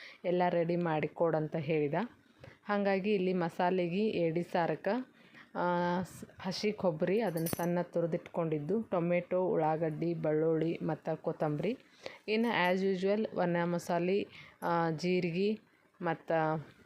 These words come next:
ಲವಂಗ, ದಾಲ್ಚಿನ್ನಿ, ಕೊತ್ತಂಬರಿ ಕಾಳು ಇದನ್ನೆಲ್ಲನೂ ಮ-, ಒಣ ಮಸಾಲೆ ಏನಿರ್ತೈತಿ ಅದನ್ನು ಅಷ್ಟನ್ನು ಸಪ್ರೇಟ್ ಸಪ್ರೇಟಾಗಿ,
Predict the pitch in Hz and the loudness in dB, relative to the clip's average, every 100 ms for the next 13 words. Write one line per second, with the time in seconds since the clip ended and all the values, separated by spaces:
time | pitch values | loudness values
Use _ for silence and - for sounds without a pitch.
0 | - - - _ _ - _ _ _ _ | -20 -20 -20 _ _ -20 _ _ _ _
1 | 190 180 165 170 170 170 160 165 156 - | 0 2 4 4 4 2 2 2 0 -2
2 | 185 170 165 175 - - - - 185 185 | 0 2 0 -2 -6 -20 -20 -4 0 2
3 | 180 175 170 175 160 160 170 - 208 175 | 2 0 0 2 2 2 -2 -6 -6 -2
4 | 175 160 160 160 190 220 - 170 160 175 | 2 2 2 2 0 -2 -4 -2 0 0
5 | 165 170 165 - 170 170 165 170 - 208 | 2 2 0 0 0 2 2 0 -4 -4
6 | 165 156 151 165 226 - - - - 190 | -2 0 0 -2 -4 -10 -20 -10 -6 -6
7 | - 214 220 226 226 175 - 180 175 185 | -4 0 0 0 -2 -2 0 0 0 -4
8 | - 180 175 175 175 226 269 | 0 0 2 0 0 -2 -4